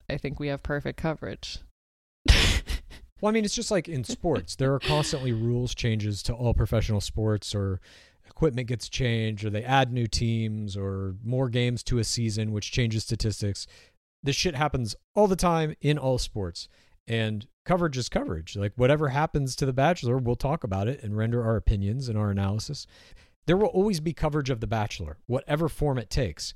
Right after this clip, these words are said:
Speaker 2: Ours, I feel like, is a kind of specific variety of coverage where we are analyzing it as a game and talking about the kind of societal implications of it and how it's culturally relevant.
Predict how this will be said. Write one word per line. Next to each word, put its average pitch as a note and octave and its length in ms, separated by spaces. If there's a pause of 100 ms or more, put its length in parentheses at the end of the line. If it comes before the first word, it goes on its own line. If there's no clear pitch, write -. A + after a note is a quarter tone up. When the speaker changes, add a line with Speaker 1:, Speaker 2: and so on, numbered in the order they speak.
(400)
Speaker 2:
Ours, D#3+ 520 (100)
I B2+ 80
feel C3 240
like, B2 120
is A2+ 140
a A#2 60
kind C3 180
of A2 80
specific - 580
variety A2+ 600
of G2 160
coverage G#2 400
where G#2+ 160
we A2 120
are A2+ 220
analyzing G#2+ 520
it G2 60
as F#2+ 140
a G2 60
game G#2 400
and F#2+ 180 (580)
talking C#3 340
about A#2 300
the G#2 340 (420)
kind B2+ 160
of G#2 80
societal A2+ 720 (540)
implications B2 800
of A2+ 120
it A2 180
and G#2+ 120
how A#2 160
it's A2 140
culturally A2 480
relevant. G#2 420